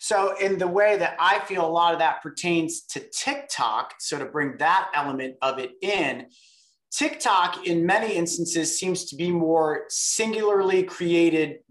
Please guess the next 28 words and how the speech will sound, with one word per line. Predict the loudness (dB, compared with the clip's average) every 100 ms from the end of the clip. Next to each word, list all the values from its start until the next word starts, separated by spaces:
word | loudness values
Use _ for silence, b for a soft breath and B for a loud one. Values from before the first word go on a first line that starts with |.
| -2
videos, | 0 2 0 -4 -8 -2
right? | 0 0 -6
People | -8 -2
are | 0 0 -4 _ _ _ _ _ -4
building | 4 4 4 0 0
these | 0 -2 -4
TikToks | -4 -4 -2 -2 -2 -4 0
out | 0 0
themselves | -6 -4 0 2 2 -2
from | -4 -4 -2
their | -6
phones. | 0 2 2 0 0
So | 2 0 B B B B
I | -4
think | -4 0 0 2
with, | 0 0 -2 _ _
with | -2 0 0
the, | 2 0 -2
the | -8
pandemic | -4 -4 0 0 2 0 -2
and | -4
people | -6 -2
being | 0 0
in | 0
a |
level | 0 0 0 -4
of | -6
quarantine, | -2 0 0 -2 0 -2